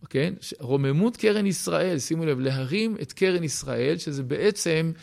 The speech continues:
ל-, להרים ו-, אה, אה, לגלות את הרום העליון, את השורש האלוקי של מדינת ישראל, של עם ישראל. איפה? בנחלת קודשו, בארץ ישראל, סלע. ובאר ישראל,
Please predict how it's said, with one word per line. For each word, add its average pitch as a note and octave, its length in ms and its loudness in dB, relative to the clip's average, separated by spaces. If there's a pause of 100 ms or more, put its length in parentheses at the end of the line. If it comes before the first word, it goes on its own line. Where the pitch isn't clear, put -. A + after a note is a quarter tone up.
(360)
ל-, C3+ 120 -4 (120)
להרים C#3+ 680 2
ו-, D#3+ 60 -2
אה, C#3+ 220 -2 (200)
אה, C#3 180 -8
לגלות C#3 840 0
את - 140 -2
הרום D#3+ 320 0
העליון, E3+ 420 0
את C#3 100 -4
השורש F#3 400 -2
האלוקי E3+ 680 0 (340)
של G3 320 4
מדינת D3+ 460 0
ישראל, C3 360 -2
של C#3+ 220 0
עם D#3 140 0
ישראל. A#2 380 -6 (560)
איפה? C#3 260 2
בנחלת D3 540 -2
קודשו, F#3 460 0 (120)
בארץ C#3 300 0
ישראל, F3+ 520 -2 (120)
סלע. A#2 400 -4 (760)
ובאר D3 480 2
ישראל, C#3+ 600 0